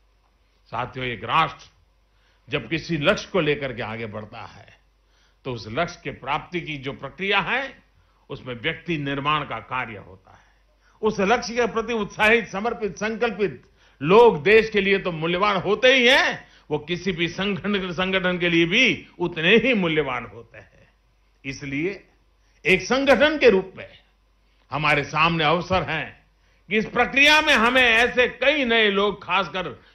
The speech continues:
युवा साथी मिलेंगे, जिनके स्वभाव में देश के लिए कुछ करना, देशवासियों के प्रति प्रेम, ये सब सहज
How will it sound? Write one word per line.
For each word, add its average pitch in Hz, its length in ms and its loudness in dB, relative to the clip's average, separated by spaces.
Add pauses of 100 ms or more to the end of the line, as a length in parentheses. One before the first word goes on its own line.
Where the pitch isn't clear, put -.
युवा 277 360 6
साथी 202 340 0
मिलेंगे, 151 600 -4 (400)
जिनके 143 360 -4
स्वभाव 139 440 -6
में 127 200 -8
देश 165 260 -2
के 160 120 -8
लिए 143 140 -6
कुछ 127 180 -14
करना, 180 600 -4 (540)
देशवासियों 151 840 2
के 190 100 0
प्रति 151 260 -6
प्रेम, 151 520 0 (560)
ये 143 120 -2
सब 220 380 0
सहज 214 720 0